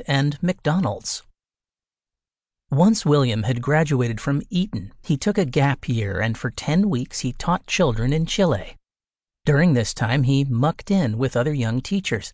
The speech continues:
fulfilling normal household duties such as cleaning toilets. In two thousand one, William enrolled under the name William Wales at the University of Saint Andrews in Scotland, where he was to meet his future wife.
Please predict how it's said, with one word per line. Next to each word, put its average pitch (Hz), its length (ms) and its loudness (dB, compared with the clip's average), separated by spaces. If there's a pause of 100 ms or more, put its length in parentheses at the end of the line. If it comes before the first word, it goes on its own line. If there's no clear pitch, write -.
(120)
fulfilling 160 640 0
normal 147 420 2
household 147 600 0
duties 147 460 0
such - 260 -2
as - 140 -4
cleaning 113 420 -2
toilets. 98 600 -2 (1080)
In 165 160 4
two 226 220 -2
thousand 151 580 2
one, 110 460 0
William 185 480 4
enrolled 117 560 0
under 147 160 0
the 170 120 2
name 120 380 0
William 180 500 2
Wales 120 500 0
at 113 100 -6
the 117 80 -8
University 165 760 0
of 101 120 -6
Saint 170 320 -2
Andrews 127 500 0
in 156 160 0
Scotland, 110 600 -6 (140)
where 139 180 2
he 131 80 2
was 120 200 -2
to - 120 -4
meet 165 360 0
his 175 280 -2
future 147 500 -2
wife. 104 520 -4